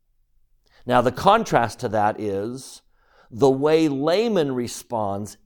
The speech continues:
every single trial. If we respond to pain and darkness and trial the way Laman did every single time, we are going to lose light.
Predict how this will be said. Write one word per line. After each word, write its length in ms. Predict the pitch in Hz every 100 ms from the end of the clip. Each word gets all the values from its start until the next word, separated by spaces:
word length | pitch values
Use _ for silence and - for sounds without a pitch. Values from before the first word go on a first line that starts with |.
| -
every 580 | 156 175 139 175 190
single 880 | 180 - - 180 156 151 147 147 139
trial. 560 | - 151 110 101 95 - _ _ _ _ _ _ _ - _ - - _ _ - -
If 220 | 139 120
we 220 | 147 190
respond 760 | 226 226 - - 165 160 160 156
to 100 | 139
pain 760 | - - 165 139 139 165 190 -
and 260 | 123 117 95
darkness 680 | 147 147 156 156 160 175 -
and 220 | 127 120
trial 760 | 123 - 160 139 113 104 127 - - - -
the 100 | 139
way 320 | 135 147 160
Laman 680 | 156 165 190 185 156 127 113
did 260 | 120 117 -
every 280 | 131 135 156
single 440 | - 127 127 127
time, 560 | - 110 98 98 101 113 - - -
we 180 | 127 139
are 160 | 139
going 300 | 120 135 131
to 120 | 131
lose 640 | 123 120 131 156 156 127 104
light. 600 | 123 113 95 - -